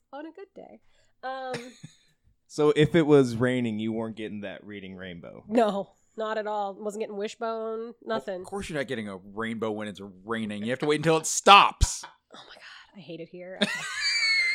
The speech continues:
Speaker 1: Anyway, I've never
Speaker 2: And yet you're
Speaker 1: seen
Speaker 2: back
Speaker 1: one.
Speaker 2: all, every week. <laughs>
Speaker 1: I should just bring wine more often. Um,
Speaker 2: <laughs>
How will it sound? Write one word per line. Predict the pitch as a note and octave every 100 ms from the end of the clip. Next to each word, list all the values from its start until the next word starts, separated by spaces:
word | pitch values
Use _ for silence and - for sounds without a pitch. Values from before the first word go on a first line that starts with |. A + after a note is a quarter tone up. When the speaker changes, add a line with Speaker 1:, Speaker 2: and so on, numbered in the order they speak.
| - -
Speaker 1:
Anyway, | G4 A#4+ A4+ E4 C#4+ B3+ B3+ B3+ F#4+
I've | D#4 - A3+ A3
never | - G4+
Speaker 2:
And | G3
yet | G#3+ A3
you're | F#3
Speaker 1:
seen |
Speaker 2:
back | D3 B2+ C4
Speaker 1:
one. | B3 B3 A#3+ A#3+
Speaker 2:
all, | F3+ F3
every | F#3 F#3 E3+
week. | C3 F#2 - F3
<laughs> | - - G3 - A3+ - - - - _ _ _ _ _ _ _ _ _ _ G3+
Speaker 1:
I |
should | F#3+ A#3+
just | -
bring | F#3+ E3+
wine | D#3+ D#3+ D#3+
more | D#3 D3
often. | D#3 - -
Um, | A#3+ B3 A#3+ A#3+ -
Speaker 2:
<laughs> | -